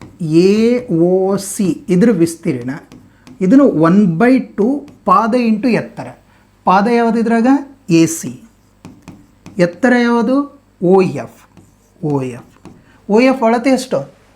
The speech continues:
ಓ ಎಫ್ ಏನಿದು? ತ್ರಿಜ್ಯ. ತ್ರಿಜ್ಯ ಎಷ್ಟು ಅಂತ ಹೇಳಿರ? ನಾಲ್ಕು ಸೆಂಟಿಮೀಟರ್. ಓಕೆ, ಬೆಲೆನ ಆದೇಶ ಮಾಡೋಣ. ಇದು ಒನ್ ಬೈ ಟೂ.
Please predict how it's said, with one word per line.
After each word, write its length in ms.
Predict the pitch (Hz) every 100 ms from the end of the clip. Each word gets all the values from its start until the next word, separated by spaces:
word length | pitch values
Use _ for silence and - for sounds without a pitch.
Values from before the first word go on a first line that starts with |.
| -
ಓ 100 | 208
ಎಫ್ 260 | 254 262 262
ಏನಿದು? 420 | 254 254 277 320 - _ _ _ -
ತ್ರಿಜ್ಯ. 440 | 247 208 147 220 214 - _ _ _ _ -
ತ್ರಿಜ್ಯ 280 | 226 214
ಎಷ್ಟು 220 | 269 262 269
ಅಂತ 140 | 247
ಹೇಳಿರ? 240 | 254 254 269 285 - - 196
ನಾಲ್ಕು 340 | 185 208 226
ಸೆಂಟಿಮೀಟರ್. 800 | - 196 185 190 190 185 - 185 - _ _ _ _ _ _ _ -
ಓಕೆ, 340 | 185 277 285 - _ _ _ _ _ _ _ _ _ _ 180
ಬೆಲೆನ 320 | 160 165 170
ಆದೇಶ 380 | 143 139 135 -
ಮಾಡೋಣ. 340 | 131 117 120 240 - - _ - _ _ _ _ _ -
ಇದು 180 | 180 156
ಒನ್ 380 | 165 170 180
ಬೈ 260 | 156 240 254
ಟೂ. 580 | - - 160 143 262